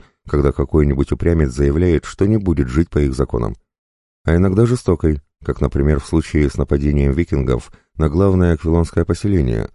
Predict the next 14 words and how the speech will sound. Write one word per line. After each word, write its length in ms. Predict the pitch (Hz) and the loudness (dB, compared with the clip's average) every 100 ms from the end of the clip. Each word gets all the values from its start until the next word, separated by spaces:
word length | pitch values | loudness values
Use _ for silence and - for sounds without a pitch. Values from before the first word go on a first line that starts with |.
| _ _ - | _ _ -6
когда 340 | 67 65 65 | -4 0 0
главными 520 | 62 65 78 73 67 65 | 0 0 0 2 0 0
вершителями 600 | 65 - - - 67 64 | -2 -2 -4 -2 -2 -4
справедливости 840 | - 65 65 95 80 - 65 64 - _ _ | -4 -2 -2 -2 -2 -2 -4 -4 -8 _ _
стали 300 | - - 107 | -6 0 0
пулеметы 680 | 95 92 87 90 98 98 87 - | 2 2 4 2 0 -2 -2 -4
и 60 | 76 | 0
артиллерийские 760 | 73 - 71 73 80 - 80 | 0 0 0 0 0 0 0
орудия, 440 | 82 92 64 58 - _ _ _ | 2 0 0 -2 -4 _ _ _
убившие 540 | - 67 78 - 76 71 | -2 2 0 0 0 0
больше 360 | 73 76 78 | 0 0 -2
трех 240 | 71 73 - | -2 -2 -2
тысяч 340 | 76 73 - | -6 -6 -4
норманнов, 460 | 67 76 90 82 | -2 0 0 -2